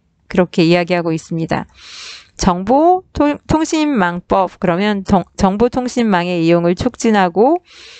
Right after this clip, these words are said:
정보통신 서비스를 이용하는 사람의 개인정보를 보호하려고 만든 법률.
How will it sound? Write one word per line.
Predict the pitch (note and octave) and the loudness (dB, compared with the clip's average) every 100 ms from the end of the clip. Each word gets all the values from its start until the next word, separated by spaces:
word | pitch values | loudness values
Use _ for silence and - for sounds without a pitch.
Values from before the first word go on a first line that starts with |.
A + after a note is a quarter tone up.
| - _ - | -20 _ -4
정보통신 | - F3+ F#3+ A3+ G#3+ - B3+ B3+ A#3+ A#3 | -2 0 0 0 0 0 -2 0 0 0
서비스를 | B3+ A#3 A#3+ - A3 A3 | 0 0 -2 -2 0 0
이용하는 | E3+ F3+ F#3 F3+ F3+ F3+ | 2 2 4 2 0 0
사람의 | G3 E3+ E3 G3 A#3+ | 2 2 0 -2 -2
개인정보를 | A3 F3 D#3 E3 F3 F3+ E3 D#3+ G3+ B3+ | 0 0 0 0 0 0 2 4 4 2
보호하려고 | - F3+ E3 E3 D#3+ D#3+ D#3 A#3+ A#3+ | 0 2 4 2 0 -4 0 2 2
만든 | E3+ E3+ E3 D#3+ | -2 -2 -2 0
법률. | E3 D#3+ D#3 | 0 -2 -4